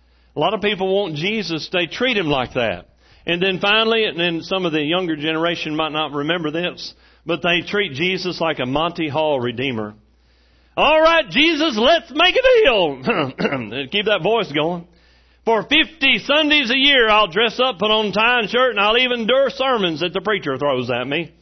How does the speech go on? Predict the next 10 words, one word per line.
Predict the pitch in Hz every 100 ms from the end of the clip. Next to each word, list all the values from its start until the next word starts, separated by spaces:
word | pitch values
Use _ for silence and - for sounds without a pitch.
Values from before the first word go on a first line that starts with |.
| _ _ _ 196
In | 247
exchange, | 262 190 - 247 240 208 165
I | 180
want | 208 196 -
the |
grace | 120 139 175 190 180
behind | 127 131 135 110
door | 127 143
number | 143 143 147
three." | 147 107 90 90